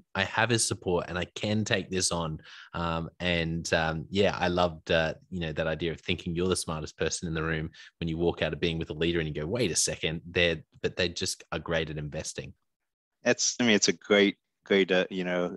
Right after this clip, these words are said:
Speaker 2: uh, as far as looking at those difference. I mean, I always look at, you know, the role of a leader. It's, it, you're s-, creating that vision and you have the passion. That's what people follow, a vision and passion. 'Cause most people, being honest,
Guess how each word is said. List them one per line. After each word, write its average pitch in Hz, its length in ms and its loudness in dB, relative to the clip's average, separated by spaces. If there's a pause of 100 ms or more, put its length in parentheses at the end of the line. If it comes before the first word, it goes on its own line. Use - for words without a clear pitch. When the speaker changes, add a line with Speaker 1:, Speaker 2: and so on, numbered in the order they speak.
Speaker 2:
uh, 90 140 0
as 90 120 -12
far 90 180 4
as 85 180 0
looking 98 260 2
at 90 120 0
those 87 260 2
difference. 90 420 0
I 104 40 4
mean, 104 140 4
I 120 80 8
always 107 200 8
look 104 200 0
at, 95 200 2
you 95 160 -8
know, 90 60 -8
the 92 120 -10
role 110 220 2
of 90 80 0
a 98 40 -2
leader. 95 400 0 (600)
It's, - 420 2 (360)
it, 95 220 -2
you're 120 180 6
s-, - 180 2
creating 135 720 6
that 110 220 6
vision 104 680 2 (520)
and 113 380 6
you 117 120 4
have 110 300 2
the 107 100 -2
passion. 113 540 0
That's 127 160 2
what 117 120 -2
people 127 420 4 (100)
follow, 101 560 4 (400)
a 98 100 4
vision 104 420 4
and 92 80 -2
passion. 92 260 2
'Cause 90 160 -14
most 190 280 6
people, 135 320 4
being 104 200 2
honest, 101 420 -2